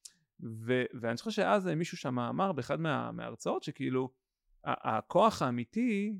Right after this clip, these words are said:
של, של בעצם זה, זה, זה קופירייטינג.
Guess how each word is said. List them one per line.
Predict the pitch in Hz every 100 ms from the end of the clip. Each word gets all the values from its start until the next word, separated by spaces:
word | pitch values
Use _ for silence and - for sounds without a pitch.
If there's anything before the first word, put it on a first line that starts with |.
| -
של, | - - 113 117 113
של | 143 117 110 107 -
בעצם | 104 113 123 120
זה, | 110 113 110
זה, | 113 117 117 117 -
זה | - 110
קופירייטינג. | - 185 170 117 117 120